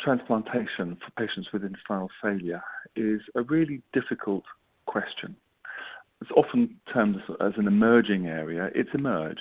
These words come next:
it exists. It's a ma-, certainly a management option for patients. And the reason why it's so difficult is that you do have patients who are established on the system who may well be very stable.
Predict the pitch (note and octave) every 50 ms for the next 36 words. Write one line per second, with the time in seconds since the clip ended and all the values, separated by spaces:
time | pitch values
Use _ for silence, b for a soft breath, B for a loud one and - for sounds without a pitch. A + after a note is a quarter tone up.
0 | - - A2 G#2 A#2+ A2 G#2 - A2+ F2+ F2 - _ _ - - - - A2+ G2+
1 | G#2 A2 A2+ - - - - B2+ B2 - - G#2 G#2+ G#2+ A2+ A2 G#2+ G#2 G2 -
2 | G#2 G2 G2 - G2+ - - - - - F#2+ F2+ _ - - A2 G2+ - - -
3 | E2+ D#2+ - - - - - _ _ b b b b b b b b b b b
4 | b b b b b - A#2 C3 B2+ C3 D#3+ F3+ F3 - F3+ C#3+ B2+ A#2 A#2 A2+
5 | G#2+ - - - - - A2 G#2 G2+ G#2 G2+ - - - - F2+ - - - -
6 | - _ _ _ _ - - A#2+ A#2+ A2+ A2+ - A2+ A2+ - - C3+ B2 - -
7 | F#3 F#3+ E3 D3+ D#3 C#3+ - - - A#2 A2 - - - F#2 - - - - -
8 | A#2+ A2+ A2 G#2+ G#2+ G#2 G#2 G2+ G#2 - - - - D3 D3+ D3 - A#2+ G#2 -
9 | - - G2+ G2 G2 G2 G2 - - F#2 - - - - - - - _ - B
10 | B B B B B B - - A2+ A2+ A2+ A2+ A2 G#2+ - b b b b _
11 | - A#2 B2 B2+ B2+ A#2+ A2 A2 G#2 G2+ G2+ - G2+ G2 G2 G2 G2 - b b
12 | b b b _ - A#2+ A#2 A2+ A2+ A2 - - - G2+ G2 F#2+ - - - -
13 | -